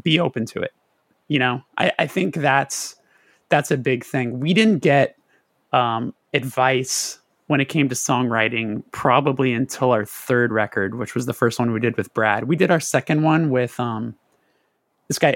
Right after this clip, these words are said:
Ed Rose. We went out, we drove out to, uh, it's funny, we signed to Death Wish and we did the polar opposite of what everyone thought we would do. Everyone was like, "Oh, they signed to Death Wish, so Jake's gonna do their work, their art, and they're gonna record with Kurt."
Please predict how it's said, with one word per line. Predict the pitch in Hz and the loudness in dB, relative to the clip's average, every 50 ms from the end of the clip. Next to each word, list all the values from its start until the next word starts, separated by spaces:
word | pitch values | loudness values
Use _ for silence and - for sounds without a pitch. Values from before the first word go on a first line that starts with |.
| - | 2
Ed | 147 143 131 | 0 2 2
Rose. | 127 127 120 123 135 156 165 - - | 4 4 6 6 6 4 2 0 -2
We | 160 | 0
went | 139 143 135 127 | 2 4 4 4
out, | 123 - | 2 2
we | - 113 | 0 -2
drove | - 127 123 123 123 | 2 2 2 4 4
out | 117 113 - | 4 2 2
to, | - - 113 110 110 | -2 -2 0 2 2
uh, | 104 104 107 - | 2 2 2 2
it's | 151 - | 0 0
funny, | - - 160 135 | 2 2 2 2
we | 123 131 | 0 0
signed | - - 170 175 143 | 0 2 2 2 2
to | 123 | 2
Death | 123 131 131 - - | 2 2 0 2 0
Wish | 127 117 117 - - - - _ - | 0 0 0 -2 -6 -10 -8 _ 0
and | 143 131 127 120 120 123 | 2 2 2 2 0 -2
we | 139 139 | -4 -4
did | 123 - 143 131 123 123 | -2 0 0 0 0 -2
the | - 135 | -6 -8
polar | - - - 151 143 123 120 | -6 0 2 2 4 4 4
opposite | 117 120 - - - 147 - | 4 2 2 0 -2 -2 -2
of | 123 | 0
what | 127 127 127 | -2 0 0
everyone | 120 123 123 120 117 | 0 0 -2 -4 -2
thought | - 107 117 110 | 0 0 2 2
we | 110 147 135 | 2 0 0
would | 131 131 | -2 -2
do. | 123 127 131 147 135 | 0 0 2 2 2
Everyone | 123 - 139 135 | 2 0 0 -2
was | 123 - | -2 -2
like, | 120 - - | -4 -4 0
"Oh, | - 220 | 0 0
they | 180 151 | 0 0
signed | 151 - 180 175 | 2 2 2 2
to | 143 135 | 2 0
Death | - 180 185 - | 0 0 0 2
Wish, | 135 113 - - | 0 0 2 2
so | 135 123 | 2 2
Jake's | 123 - 139 131 - - | 2 2 0 0 0 0
gonna | - 147 139 | 0 0 2
do | 123 143 139 | 2 0 2
their | 135 131 127 | 2 2 2
work, | 117 117 120 131 139 - - | 4 4 4 2 2 0 -2
their | - 165 156 131 | 0 2 2 4
art, | - - 123 139 147 - | 4 4 4 4 2 2
and | - 147 139 | 2 2 2
they're | 131 | 2
gonna | 135 139 127 127 | 2 2 2 0
record | 127 - 165 135 123 | 0 0 0 0 2
with | 131 127 - | 0 -2 0
Kurt." | - 180 127 - - | 0 0 0 0 -2